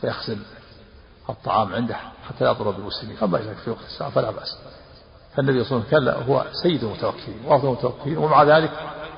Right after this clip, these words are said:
يدخر لأهله نفقة سنة، لكن تأتي عليه النفقات، تأتي عليه النفقات قبل السنة تنتهي من الضيوف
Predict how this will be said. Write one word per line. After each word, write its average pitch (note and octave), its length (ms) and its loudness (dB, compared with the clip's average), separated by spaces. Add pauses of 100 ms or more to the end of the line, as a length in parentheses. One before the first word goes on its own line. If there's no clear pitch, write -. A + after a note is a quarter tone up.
(220)
يدخر C3 420 4
لأهله C3 240 4
نفقة - 280 -2 (160)
سنة، F#2 160 -8 (840)
لكن G3 240 6
تأتي F#3 280 6
عليه D3+ 180 8
النفقات، B2 460 2 (360)
تأتي C#3+ 180 0
عليه D3 120 0
النفقات D3 440 2 (100)
قبل G2 140 6
السنة - 280 -6 (520)
تنتهي A#2 340 4 (960)
من G#2+ 60 -8
الضيوف G#2+ 460 -2